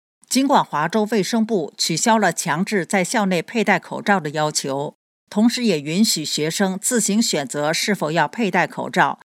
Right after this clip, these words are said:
但是仍有一些组织对这一举措持批评态度。代表西雅图公立学校教师的工会组织西雅图教育协会就是其中一个。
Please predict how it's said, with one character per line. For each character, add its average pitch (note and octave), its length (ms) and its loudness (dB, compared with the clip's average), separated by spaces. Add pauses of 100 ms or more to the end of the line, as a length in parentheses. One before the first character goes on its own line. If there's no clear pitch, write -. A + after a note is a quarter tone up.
(300)
但 C#4+ 160 2
是 A#3+ 80 0
仍 F3 240 0
有 F3+ 140 0
一 E3 100 -8
些 A3 240 2
组 C#3 240 -6
织 E3+ 320 0
对 A3 160 2
这 G3 160 0
一 F3 100 -2
举 D#3 220 -6
措 D#3+ 420 0
持 F#3+ 220 0
批 C4 220 -2
评 G3+ 180 -2
态 E3 240 -2
度。 D3 260 -2 (1000)
代 D4+ 160 4
表 F3 180 2
西 B3 200 -2
雅 G3 180 2
图 E3+ 220 -4
公 B3+ 200 2
立 A#3+ 120 4
学 G#3+ 200 -2
校 E3 280 2
教 G#3 220 -2
师 - 220 -2
的 F3+ 140 2
工 A3+ 180 0
会 G#3+ 200 -2
组 B2 240 -8
织 D3+ 340 -4 (240)
西 - 220 -4
雅 G#3 180 4
图 D3+ 260 -4
教 G3+ 280 0
育 E3 100 -4
协 D3+ 240 -4
会 D3+ 300 -2
就 F3 160 -4
是 D#3 160 -8
其 D3+ 240 -4
中 F#3+ 200 0
一 C#3 120 -4
个。 C3+ 320 -4